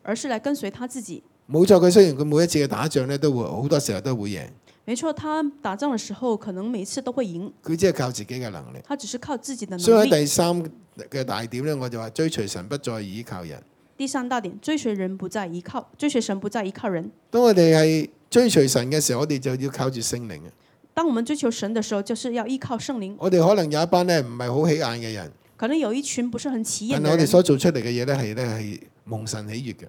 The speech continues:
Speaker 1: 但是他们所做的事情是蒙神喜悦的。
Speaker 2: 好多時候我哋好似睇我自己嘅生命都一樣。
Speaker 1: 好像看我自己的生命也是一样。
Speaker 2: 我，我，我，我唔係一個，係一個好好嘅生命。
Speaker 1: 我不是一个很好的生命。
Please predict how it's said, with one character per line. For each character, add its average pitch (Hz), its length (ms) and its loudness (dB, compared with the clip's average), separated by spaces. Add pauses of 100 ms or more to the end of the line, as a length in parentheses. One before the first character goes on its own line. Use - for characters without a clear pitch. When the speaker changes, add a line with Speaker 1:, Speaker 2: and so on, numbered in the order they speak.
Speaker 1:
但 294 100 -6
是 311 120 -6
他 311 100 -6
们 320 100 0
所 277 160 -4
做 269 200 -4
的 214 100 -6
事 269 180 -6
情 208 140 -6
是 247 140 -6
蒙 202 200 -6
神 233 220 -6
喜 180 240 -12
悦 190 220 -2
的。 - 120 -12 (100)
Speaker 2:
好 208 120 2
多 254 160 8
時 175 100 6
候 143 140 6
我 165 80 6
哋 147 380 2
好 165 80 -4
似 185 180 -2
睇 156 180 0
我 151 80 -2
自 123 140 -8
己 131 80 -8
嘅 139 80 -2
生 139 180 -4
命 113 200 -8
都 120 120 -10
一 107 120 -12
樣。 90 60 -14 (200)
Speaker 1:
好 208 100 -10
像 302 160 -4
看 320 140 -6
我 214 80 -2
自 233 140 -10
己 226 100 -6
的 196 60 -4
生 311 180 -6
命 285 180 -4
也 175 120 -6
是 214 200 -6
一 175 100 -8
样。 196 140 -6 (320)
Speaker 2:
我， 165 220 0 (240)
我， 156 100 0
我， 165 380 4 (100)
我 196 40 10
唔 175 100 4
係 156 160 4
一 196 60 4
個， 175 180 4
係 156 120 4
一 - 20 2
個 160 140 2
好 - 20 2 (140)
好 156 80 6
嘅 135 140 -2
生 131 220 -4
命。 107 140 -10 (280)
Speaker 1:
我 208 120 -12
不 214 120 -12
是 285 200 -8
一 247 40 -8
个 262 120 -6
很 220 180 -6
好 214 120 -6
的 175 60 -6
生 247 200 -8
命。 269 120 -4